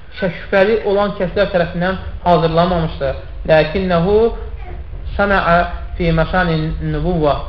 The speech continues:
O, peyğəmbərlik, yəni peyğəmbər,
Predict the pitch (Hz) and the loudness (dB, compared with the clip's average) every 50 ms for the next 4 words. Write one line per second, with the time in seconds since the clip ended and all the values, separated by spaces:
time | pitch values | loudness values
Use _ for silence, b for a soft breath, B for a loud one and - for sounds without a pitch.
0 | - - - - 170 185 202 - - - 175 170 160 151 160 151 151 156 156 151 | -10 -8 -6 -2 0 0 0 -2 -2 -2 0 2 2 4 2 2 4 4 2 4
1 | 156 185 202 - - - - - - - - - - - 156 156 151 156 156 156 | 4 2 0 -2 -4 -8 -10 -12 -12 -12 -12 -10 -8 -6 -4 -4 -2 -2 -2 -4
2 | 156 160 - - - - - - - - - - - - 170 165 160 165 160 165 | -4 -8 -10 -12 -12 -12 -12 -12 -12 -12 -14 -12 -4 0 2 4 4 4 4 4
3 | 160 160 156 170 | 4 4 4 2